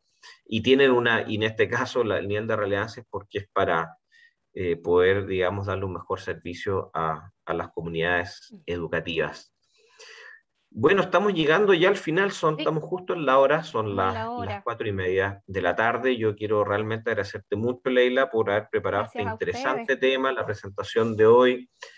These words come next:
Speaker 1: eh, en la cual tuvimos casos prácticos de manejo del estrés,
Speaker 2: <laughs>
Speaker 1: eh,
Speaker 2: En
Speaker 1: cuando no nos
Speaker 2: vivo.
Speaker 1: funcionó el menti,
Speaker 2: <laughs>
Speaker 1: eh, y entender ahí que operaron lo-, los mecanismos de regulación individual y colaborativos,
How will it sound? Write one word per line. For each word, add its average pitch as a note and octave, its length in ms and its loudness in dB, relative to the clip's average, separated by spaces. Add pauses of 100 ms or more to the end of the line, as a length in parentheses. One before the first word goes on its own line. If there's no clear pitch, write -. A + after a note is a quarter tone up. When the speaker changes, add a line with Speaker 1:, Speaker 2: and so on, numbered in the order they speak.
(200)
Speaker 1:
eh, F#2 560 2
en G#2+ 140 0
la G#2+ 160 2
cual C3 280 2
tuvimos C3 460 -2
casos C3 360 -8
prácticos D#3 540 -2
de B2+ 300 2
manejo C3 680 -2
del A2+ 180 -2
estrés, D3 680 -6
Speaker 2:
<laughs> E4 160 -8
Speaker 1:
eh, - 260 -6
Speaker 2:
En - 100 -8
Speaker 1:
cuando G2 300 -4
no A#2+ 80 2
nos A#2 100 0
Speaker 2:
vivo. C#4+ 60 -2
Speaker 1:
funcionó A#2 320 -2
el A#2 100 0
menti, C3 600 -2 (260)
Speaker 2:
<laughs> E4+ 420 -16
Speaker 1:
eh, F#2+ 500 0
y G#2+ 140 0
entender A2+ 380 2
ahí C3 140 4
que C3+ 100 2
operaron B2+ 640 2
lo-, B2 100 2
los A2+ 240 -4
mecanismos A#2 500 -6
de A2 60 -4
regulación G#2+ 500 -4
individual A#2 540 -2
y B2+ 60 -10
colaborativos, A2+ 920 -2